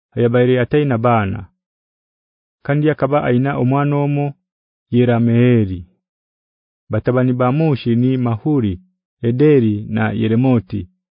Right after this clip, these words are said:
Aba bakaba bali baijukuru b'Abalevita kuonderana n'amahiga gabo.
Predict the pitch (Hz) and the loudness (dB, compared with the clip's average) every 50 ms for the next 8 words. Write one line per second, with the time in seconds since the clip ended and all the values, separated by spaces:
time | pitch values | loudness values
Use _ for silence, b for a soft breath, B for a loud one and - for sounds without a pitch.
0 | _ - 113 117 120 123 139 131 - 143 143 139 135 131 127 127 117 120 120 110 | _ -6 -2 0 0 0 0 0 0 0 0 2 2 2 0 2 2 0 0 0
1 | 113 110 - - 131 123 123 117 127 135 135 131 127 139 139 131 127 117 - 120 | -2 -4 -6 -4 -2 0 0 0 0 0 0 2 2 0 0 -2 -2 -4 -2 -2
2 | 117 110 - - 123 120 123 123 123 127 123 123 131 143 147 143 127 120 110 113 | -2 -2 -2 -2 0 0 2 2 0 0 0 0 -2 -2 -2 -2 -2 -2 -2 -2
3 | 113 110 120 123 117 110 98 92 | -2 0 0 0 0 0 -2 -4